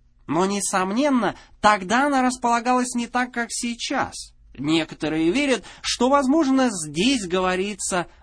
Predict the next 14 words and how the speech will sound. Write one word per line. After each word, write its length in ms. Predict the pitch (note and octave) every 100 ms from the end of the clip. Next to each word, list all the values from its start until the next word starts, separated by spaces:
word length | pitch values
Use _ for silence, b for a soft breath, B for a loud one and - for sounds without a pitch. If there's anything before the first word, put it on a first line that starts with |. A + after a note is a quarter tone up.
| b
о 160 | E3
реке 420 | E3+ E3 E3+ F3+ E3
Нил. 480 | D3 B2+ G2 E2 - - - -
Но 140 | D#3
между 320 | G3+ G#3+ G#3
Нилом 440 | G3+ A#3 B3 G#3+ F#3+
и 60 |
Тигром 560 | - G#3+ A#3 F#3 C#3+ B B
и 80 | E3
Ефратом 760 | E3 C#3+ B2+ C#3+ E3 C4 A#3+ F#3+
практически 680 | F#3 F#3+ B3+ B3+ C4+ B3+ B3
нет 320 | A#3 A#3+ B3+
никакой 560 | B3 B3 A#3+ C4 C#4+
связи, 640 | C4 C4 B3 B2 F#2+ -